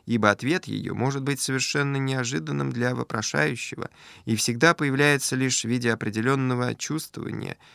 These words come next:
и воления, слагающего побуждение к определённому действию. Вопрос же, на который она отвечает, всегда один и тот же. Что есть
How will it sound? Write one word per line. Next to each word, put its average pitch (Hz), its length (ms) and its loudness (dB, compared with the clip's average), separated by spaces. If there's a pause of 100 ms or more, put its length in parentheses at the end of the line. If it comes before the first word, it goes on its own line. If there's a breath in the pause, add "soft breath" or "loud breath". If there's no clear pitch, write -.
(320 soft breath)
и 101 140 -2
воления, 98 800 0 (540)
слагающего 147 1080 4 (220)
побуждение 147 800 4
к - 80 0
определённому 120 720 2
действию. 101 680 -8 (760 soft breath)
Вопрос 156 460 4
же, 147 400 0
на 127 140 0
который 139 360 2
она 123 220 4
отвечает, 139 600 0
всегда 120 420 0
один 131 300 0
и 123 40 -6
тот 104 300 -6
же. 117 300 -12 (520)
Что 151 520 4
есть 101 560 -4